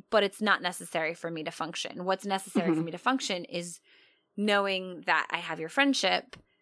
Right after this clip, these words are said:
Speaker 1: knowing that our friendship is strong,
Speaker 2: Mm-hmm.
Speaker 1: your honesty, your vulnerability, and your authenticity,
Speaker 2: Yeah.
Speaker 1: not anything that you could ever possibly do for me. So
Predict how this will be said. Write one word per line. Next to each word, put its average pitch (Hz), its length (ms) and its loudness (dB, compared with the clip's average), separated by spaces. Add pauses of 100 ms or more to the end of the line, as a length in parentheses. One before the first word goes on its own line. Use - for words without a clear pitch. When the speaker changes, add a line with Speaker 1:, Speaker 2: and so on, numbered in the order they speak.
(200)
Speaker 1:
knowing 170 460 -2
that 151 200 2
our 165 120 -6
friendship 165 400 -4
is 170 80 -8
strong, 180 800 4 (140)
Speaker 2:
Mm-hmm. 165 380 0
Speaker 1:
your 160 160 -2
honesty, 185 680 0
your 175 120 0
vulnerability, 175 840 2
and 135 140 -4
your 151 120 0
authenticity, 170 920 -4 (500)
Speaker 2:
Yeah. - 120 -2
Speaker 1:
not 160 380 2 (380)
anything 160 440 -6
that 143 160 -6
you 104 100 -12
could - 140 -8
ever 117 240 -6
possibly - 500 -10
do 67 160 -10
for - 160 -14
me. 190 240 -10 (460)
So - 200 -10